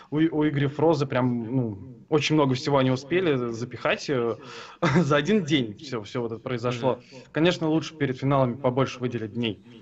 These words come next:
Speaker 1: Э, ну, два-три, там, я не знаю, такие промежуточки. <clears throat> Было бы хорошо.
Speaker 2: Ай, ясно. Э,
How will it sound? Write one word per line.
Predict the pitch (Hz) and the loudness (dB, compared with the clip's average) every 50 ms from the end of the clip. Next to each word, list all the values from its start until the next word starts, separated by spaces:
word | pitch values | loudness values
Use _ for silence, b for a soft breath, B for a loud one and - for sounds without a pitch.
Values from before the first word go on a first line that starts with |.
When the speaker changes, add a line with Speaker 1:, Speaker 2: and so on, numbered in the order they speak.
| B B B B B B B B _ _ | B B B B B B B B _ _
Speaker 1:
Э, | - 113 113 110 110 107 107 107 107 | -4 -2 0 0 0 0 -2 0 2
ну, | 135 160 | 4 4
два-три, | 147 135 131 147 147 147 147 143 135 135 135 127 | 4 4 4 4 2 2 2 0 -2 -2 -2 -2
там, | 131 120 110 110 110 | -2 -4 -4 -6 -6
я | 110 113 | -8 -8
не | 117 110 | -10 -10
знаю, | 107 110 107 107 98 | -10 -8 -8 -8 -8
такие | 87 120 110 - - | -10 -12 -12 -12 -10
промежуточки. | - 117 117 120 117 110 120 120 - - - - 107 - - _ _ _ - - _ _ _ _ _ _ _ _ _ _ _ _ _ _ _ _ - | -8 -6 -4 -4 -4 -4 -6 -8 -8 -10 -12 -10 -12 -14 -14 _ _ _ -20 -20 _ _ _ _ _ _ _ _ _ _ _ _ _ _ _ _ -4
<clears throat> | 131 139 - 165 165 170 139 117 107 107 | -4 0 2 4 6 6 6 4 2 0
Было | 117 139 165 175 | 2 2 4 4
бы | 160 139 | 2 0
хорошо. | 135 117 113 107 - - - - - - _ _ _ _ _ _ _ _ _ _ _ _ _ _ _ _ _ _ | 0 -2 -4 -4 -6 -10 -16 -18 -20 -20 _ _ _ _ _ _ _ _ _ _ _ _ _ _ _ _ _ _
Speaker 2:
Ай, | - 139 135 127 127 123 117 113 110 B B B B B B B B B B B B _ _ _ _ _ | -8 -6 -4 -4 -4 -4 -6 -8 -8 B B B B B B B B B B B B _ _ _ _ _
ясно. | 123 120 113 110 104 104 - - 139 156 156 - - - | -8 -4 -2 -2 -2 -2 -4 -6 -6 -8 -8 -10 -12 -10
Э, | 117 113 110 110 110 110 110 107 104 | -8 -6 -4 -4 -4 -4 -4 -6 -8